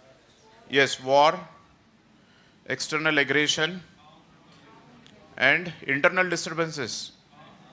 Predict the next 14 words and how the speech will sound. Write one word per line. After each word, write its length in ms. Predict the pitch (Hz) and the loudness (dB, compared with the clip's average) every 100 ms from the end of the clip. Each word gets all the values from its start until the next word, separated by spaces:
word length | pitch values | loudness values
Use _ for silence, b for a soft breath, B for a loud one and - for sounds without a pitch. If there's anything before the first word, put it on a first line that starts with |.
| - - | -20 -16
No, 340 | 117 127 107 - | -2 0 0 -2
now 340 | - 127 139 - - | 4 6 6 0 -2
earlier 280 | 131 139 170 | -2 2 2
it 140 | 160 | 2
is 140 | 165 151 | -4 -6
called 300 | 151 147 147 | 0 2 2
as 380 | 160 165 - b b b _ | 0 0 -6 b b b _
internal 460 | 135 135 151 156 151 | -10 -4 -2 0 0
disturbances, 760 | 135 - 139 135 131 165 160 | -2 -2 -4 -4 -2 -4 -2
now 140 | 156 143 | 0 2
it 100 | 143 | 0
is 100 | - | -4
called 300 | 131 127 131 | 0 2 2
as 300 | 175 - | 0 -4